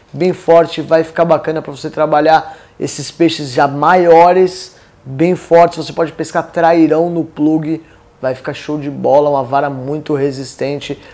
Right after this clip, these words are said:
Você tem ela em seis um, que é um metro e oitenta e cinco.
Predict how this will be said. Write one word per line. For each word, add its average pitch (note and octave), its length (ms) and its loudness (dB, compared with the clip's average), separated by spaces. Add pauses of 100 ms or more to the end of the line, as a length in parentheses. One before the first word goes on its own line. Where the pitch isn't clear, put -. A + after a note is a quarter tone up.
(120)
Você F3+ 220 -6
tem G#3+ 160 -2
ela G#3+ 160 4
em G#3+ 100 2
seis G#3 480 2
um, B3 240 0 (400)
que - 100 -4
é F#3+ 60 0
um F#3 140 0
metro F3+ 480 0 (120)
e G#3+ 280 -6
oitenta E3 520 0
e F3 80 -2
cinco. A3 560 -4